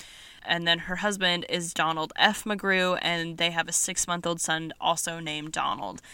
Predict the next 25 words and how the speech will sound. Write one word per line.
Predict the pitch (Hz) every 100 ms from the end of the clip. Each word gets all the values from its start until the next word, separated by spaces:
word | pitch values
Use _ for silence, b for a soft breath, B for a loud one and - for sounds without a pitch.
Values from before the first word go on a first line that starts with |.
| B B B -
I | 175
could | - - 208
not | 220 208
find | 196 185 185 190
any | - 175
other | 185 185
records | 170 165 175 170
on | 170 -
either | 170 175 170
Donald, | 170 139 104 95 95 - -
so | - 175
I | 156 - -
honestly | 170 170 175 - 165
have | 160 151
no | 156 151
idea | 151 151 143 -
if | 160
that's | - -
actually | - 151 - 160
her | 160 156 147 -
or | 160
not. | 147 139 - - -
It | 156
just | 165 165
seemed | - - 208 190 185 180